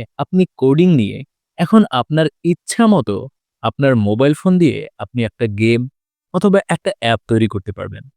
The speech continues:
এবং সেই গেমে বা অ্যাপে আপনি অ্যাডস রান করে আপনার ওই গেম বা অ্যাপকে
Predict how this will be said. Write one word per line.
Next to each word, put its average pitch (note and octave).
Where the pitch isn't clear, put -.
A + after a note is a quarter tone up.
এবং B2
সেই A#2
গেমে A#2
বা C#3
অ্যাপে A2
আপনি F#3+
অ্যাডস C3
রান B2
করে G2+
আপনার F3+
ওই C#3
গেম A2+
বা C#3
অ্যাপকে A2